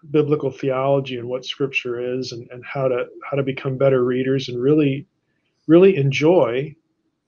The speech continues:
the Bible. Just enjoy biblical theology, to, to, to graduate them from Sunday school, or, you know, from a,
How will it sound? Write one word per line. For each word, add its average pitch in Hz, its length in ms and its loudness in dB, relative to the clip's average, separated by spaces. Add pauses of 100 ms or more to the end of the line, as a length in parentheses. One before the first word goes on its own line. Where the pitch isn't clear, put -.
(580)
the 156 80 -4
Bible. 156 420 -2 (260)
Just - 300 -10
enjoy 139 360 2
biblical 151 420 2
theology, 147 640 -4
to, 117 160 -8
to, 120 280 -8
to - 180 -12
graduate 147 640 2
them 135 160 -4
from 123 200 -14
Sunday 139 400 -6
school, - 460 -12 (680)
or, 143 380 4 (120)
you 156 80 -2
know, 131 100 0
from 135 240 -4
a, 123 260 -6